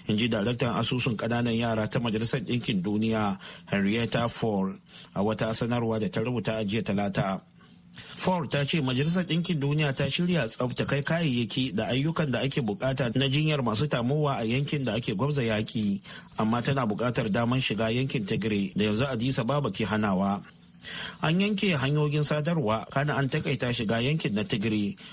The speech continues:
tun lokacin da rikici ya ɓarke a ranar hudu ga watan Nuwamba,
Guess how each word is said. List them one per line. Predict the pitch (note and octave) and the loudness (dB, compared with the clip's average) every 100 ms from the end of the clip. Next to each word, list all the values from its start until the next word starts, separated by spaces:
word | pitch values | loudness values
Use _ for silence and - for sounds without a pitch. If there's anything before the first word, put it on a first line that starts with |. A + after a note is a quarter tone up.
| - | -6
tun | - A2+ | 0 0
lokacin | A#2+ A2 G2 B2 | 0 -2 -2 0
da | B2 | 0
rikici | G2 F#2 - B2 | 0 0 -2 0
ya | A#2+ | 0
ɓarke | C3 C3+ - C#3 | 0 -2 0 0
a | A2 | 0
ranar | G2+ A2 A#2+ | 0 2 0
hudu | A#2 B2+ C3+ | 0 -2 0
ga | A2 | 0
watan | C3 D3 G2+ | 0 0 0
Nuwamba, | G2 G#2+ G#2 G2 F#2+ | 0 2 2 0 -2